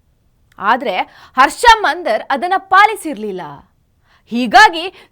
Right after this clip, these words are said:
ಸಿ ಬಿ ಐ ಮನೆ, ಕಚೇರಿ, ಅವರ ಮಕ್ಕಳ ಮನೆ ಮೇಲೆ ದಾಳಿ ನಡೆಸುತ್ತೆ.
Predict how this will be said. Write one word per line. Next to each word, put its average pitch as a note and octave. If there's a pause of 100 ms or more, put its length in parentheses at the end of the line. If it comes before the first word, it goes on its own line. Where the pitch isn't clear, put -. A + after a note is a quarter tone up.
(120)
ಸಿ F4
ಬಿ F#4+
ಐ A#3+ (240)
ಮನೆ, C4
ಕಚೇರಿ, B3
ಅವರ G#3
ಮಕ್ಕಳ A#3
ಮನೆ A#3+
ಮೇಲೆ G#3
ದಾಳಿ F#4
ನಡೆಸುತ್ತೆ. A3